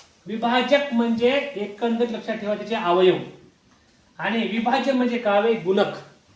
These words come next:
जसं की आपण पाढा म्हणतो की नाही, उदाहरणार्थ आपण बेचा पाढा म्हणला, बे एक बे, बे दोन चार, बे तीन सहा, हं? अशा पद्धतीनं म्हणजे काय? विभाज्य. विभाजक म्हणजे काय होय? त्या संख्येला कोणत्या संख्येने भाग जातो. हं?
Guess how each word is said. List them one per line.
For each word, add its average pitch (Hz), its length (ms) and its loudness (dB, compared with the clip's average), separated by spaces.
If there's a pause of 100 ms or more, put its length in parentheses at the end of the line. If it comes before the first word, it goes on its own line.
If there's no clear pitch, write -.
(200)
जसं 151 180 -10
की 190 80 0
आपण 185 180 0
पाढा 175 300 2
म्हणतो 165 280 -2
की 151 80 -6
नाही, 139 340 -2 (340)
उदाहरणार्थ 165 360 -4
आपण 165 160 -6
बेचा 175 240 -2
पाढा 160 240 -2
म्हणला, 139 440 -6
बे 147 80 -2
एक 151 240 0
बे, 143 340 0
बे 143 140 -2
दोन 143 280 -4
चार, 139 260 -4
बे 143 140 -4
तीन 143 180 -10
सहा, 131 300 -14 (560)
हं? 285 100 -12 (440)
अशा 165 240 -6
पद्धतीनं 196 340 -4
म्हणजे 185 180 -8
काय? 196 180 -2
विभाज्य. 151 480 -6 (880)
विभाजक 226 320 0
म्हणजे 240 240 0
काय 240 180 2
होय? 220 220 0 (360)
त्या 262 300 4
संख्येला 214 500 2
कोणत्या 247 640 2
संख्येने 220 540 0
भाग 220 160 0
जातो. 143 280 -4 (920)
हं? 311 80 -8